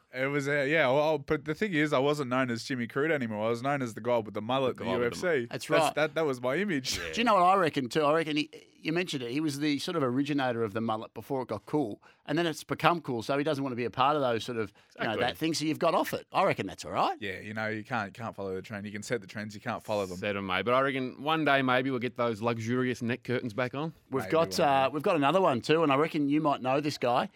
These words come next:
Speaker 2: Oh, wow,
Speaker 3: Uh,
Speaker 2: this
Speaker 3: we've
Speaker 2: is
Speaker 3: got
Speaker 2: big.
Speaker 3: Duke listening from
Speaker 1: Oh,
Speaker 3: Canberra.
Speaker 1: no.
Speaker 3: G'day, Duke. I think it might be the, uh, the Duke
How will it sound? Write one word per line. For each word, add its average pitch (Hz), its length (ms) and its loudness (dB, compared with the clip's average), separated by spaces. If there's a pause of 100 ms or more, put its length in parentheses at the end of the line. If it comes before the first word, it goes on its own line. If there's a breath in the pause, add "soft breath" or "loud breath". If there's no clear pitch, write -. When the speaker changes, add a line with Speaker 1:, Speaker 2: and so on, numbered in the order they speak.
(220 soft breath)
Speaker 2:
Oh, 95 80 -6
wow, 92 300 6
Speaker 3:
Uh, - 40 6
Speaker 2:
this 127 80 2
Speaker 3:
we've 151 60 4
Speaker 2:
is 123 60 0
Speaker 3:
got 160 140 6
Speaker 2:
big. 127 120 4
Speaker 3:
Duke 202 440 0
listening 165 340 -2
from 151 160 0
Speaker 1:
Oh, 110 40 -2
Speaker 3:
Canberra. 175 440 4
Speaker 1:
no. - 40 -2
Speaker 3:
G'day, 180 320 4
Duke. 165 300 2
I 165 80 2
think - 180 2
it - 120 0
might 175 200 4
be 175 120 2
the, 170 180 2
uh, 170 100 4
the 160 120 -2
Duke 180 260 -2